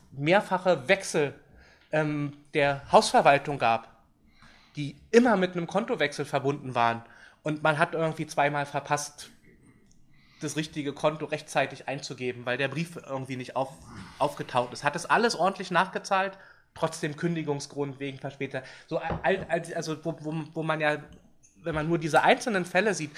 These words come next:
denkt, was ist denn hier los? Warum, warum wird denn wegen solchen Lappalien gekündigt?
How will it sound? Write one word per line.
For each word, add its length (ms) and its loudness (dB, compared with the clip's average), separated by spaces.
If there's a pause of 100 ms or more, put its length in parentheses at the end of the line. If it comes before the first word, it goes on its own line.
(280)
denkt, 240 4 (640)
was 160 -8
ist 320 -2
denn 120 2
hier 180 0
los? 280 4
Warum, 320 -2 (100)
warum 220 -2
wird 180 -2
denn 140 -2
wegen 220 -2
solchen 380 2
Lappalien 640 4
gekündigt? 640 -4